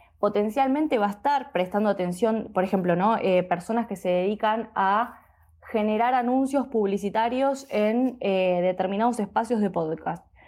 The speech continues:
Y bueno, se complica un poquito la división de la torta, que creo que esto lo había dicho César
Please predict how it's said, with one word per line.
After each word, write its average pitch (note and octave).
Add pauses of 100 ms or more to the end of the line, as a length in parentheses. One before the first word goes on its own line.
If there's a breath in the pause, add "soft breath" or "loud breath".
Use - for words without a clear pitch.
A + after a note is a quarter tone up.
(140)
Y A3+
bueno, A#3 (140)
se G3+
complica G#3+
un F3+
poquito F3
la F3+
división G3
de A3
la G3+
torta, A3
que G3
creo A#3
que A#3+
esto A#3
lo G3
había G#3
dicho G#3+
César G#3+